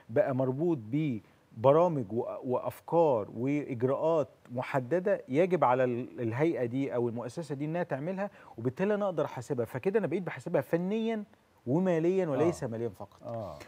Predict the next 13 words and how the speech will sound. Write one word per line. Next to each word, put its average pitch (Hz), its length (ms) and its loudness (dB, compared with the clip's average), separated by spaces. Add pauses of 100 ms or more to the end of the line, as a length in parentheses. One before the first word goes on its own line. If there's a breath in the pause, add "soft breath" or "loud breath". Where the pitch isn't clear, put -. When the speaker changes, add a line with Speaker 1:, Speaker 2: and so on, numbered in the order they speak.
(160 loud breath)
Speaker 1:
وبالتالي 160 400 0
هذا 214 220 0
القانون 160 420 -4
جاء 180 200 2
كمان 185 320 -2
ليستوعب 170 500 -2
فكرة 190 380 -8 (580 loud breath)
موازنة 175 400 2
البرامج 147 380 -2
والأداء 127 420 -2 (280)
في - 80 -6
التخطيط 190 500 -4 (420)
لما 151 300 -2